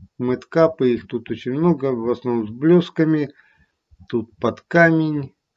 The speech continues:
под ржавчину. Это больше подходит, наверное, как-то для каких-то дел. Так, вот глина.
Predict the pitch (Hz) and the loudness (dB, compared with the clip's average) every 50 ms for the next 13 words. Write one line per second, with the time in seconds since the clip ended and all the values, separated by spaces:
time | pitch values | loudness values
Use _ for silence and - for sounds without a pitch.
0 | _ _ _ _ _ _ _ _ _ _ _ _ _ _ - 110 101 104 110 107 | _ _ _ _ _ _ _ _ _ _ _ _ _ _ -6 -6 -6 -6 -8 -8
1 | 107 110 117 131 160 165 160 165 - - - 143 147 147 147 143 143 139 127 - | -8 -8 0 2 2 2 2 0 -6 -10 -8 -6 -6 -4 -4 -4 -6 -6 -8 -12
2 | _ _ _ 156 139 135 139 _ - 127 120 120 117 131 135 120 - - - 120 | _ _ _ -8 -6 -6 -6 _ -6 -6 -6 -4 -2 -2 -2 -2 -2 -6 -6 -6
3 | - - 113 110 - - _ 139 139 135 127 127 - - _ _ - _ _ _ | -4 -4 -8 -8 -8 -6 _ 0 0 0 0 -2 -6 -18 _ _ -20 _ _ _
4 | _ _ _ _ _ _ _ _ _ _ _ _ _ _ - 120 117 117 120 123 | _ _ _ _ _ _ _ _ _ _ _ _ _ _ -10 -6 -4 -2 -2 0
5 | 131 127 120 120 120 110 - 123 120 - _ - 120 117 110 101 - _ _ _ | -2 -2 -2 -4 -8 -4 -4 -4 -4 -4 _ -6 -4 -4 -4 -8 -12 _ _ _
6 | _ 120 113 113 113 - 113 107 - - 120 107 - - 123 117 110 107 120 123 | _ -8 -8 -6 -6 -8 -10 -10 -8 -10 -10 -10 -8 -8 -8 -6 -6 0 0 2
7 | 120 113 104 90 - _ _ _ _ _ _ _ _ _ _ _ _ _ 135 _ | 2 2 -2 -6 -10 _ _ _ _ _ _ _ _ _ _ _ _ _ _ _
8 | _ - 131 127 110 - - 127 147 170 170 175 135 147 160 160 160 160 156 156 | _ -8 -6 -6 -6 -6 -6 -4 -2 -2 -2 -2 -2 -2 0 2 2 0 0 -2
9 | 151 151 147 147 139 135 120 113 | -4 -4 -4 -4 -4 -6 -8 -12